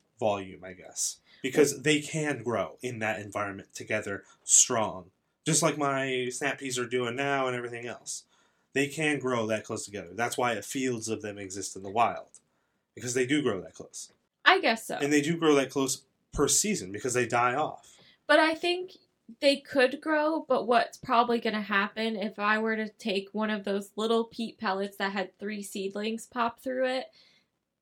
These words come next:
Speaker 2: those three plants were not gonna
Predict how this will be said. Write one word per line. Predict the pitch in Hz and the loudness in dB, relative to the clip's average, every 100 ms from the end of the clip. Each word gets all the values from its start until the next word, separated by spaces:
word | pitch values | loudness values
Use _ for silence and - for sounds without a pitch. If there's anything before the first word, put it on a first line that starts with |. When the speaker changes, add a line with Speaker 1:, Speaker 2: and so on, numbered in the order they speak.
| 202 | 0
Speaker 2:
those | 247 247 262 | 4 4 2
three | - 214 233 226 | -6 -2 -2 -2
plants | - 208 185 208 247 - - - | -2 0 2 2 -2 -10 -18 -12
were | 214 226 202 | 2 2 2
not | 202 202 196 202 | 2 2 2 0
gonna | 214 180 | -6 -6